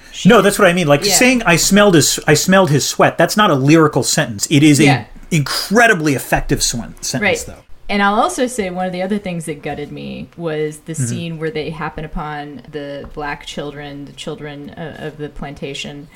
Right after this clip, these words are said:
Speaker 1: playing slave auction.
Speaker 2: Yeah. No, I think
Speaker 1: I have no doubt is based on, she must, I bet she found something about that.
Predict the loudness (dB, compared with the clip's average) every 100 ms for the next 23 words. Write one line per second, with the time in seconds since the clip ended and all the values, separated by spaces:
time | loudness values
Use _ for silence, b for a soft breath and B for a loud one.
0 | b b _ -12 -6 -4 -4 -6 -8 -8
1 | -12 -14 -16 -10 -6 -6 -8 -12 -16 -14
2 | -16 -16 -14 B B B B B B B
3 | B B B 4 6 6 2 B B B
4 | B B B B B B B -20 _ _
5 | 4 4 6 4 6 4 4 2 2 4
6 | 4 4 2 0 0 -2 -4 6 6 6
7 | 2 0 0 0 -2 -8 -6 -8 -8 -14
8 | -14 -14 -14 -14 -14 -16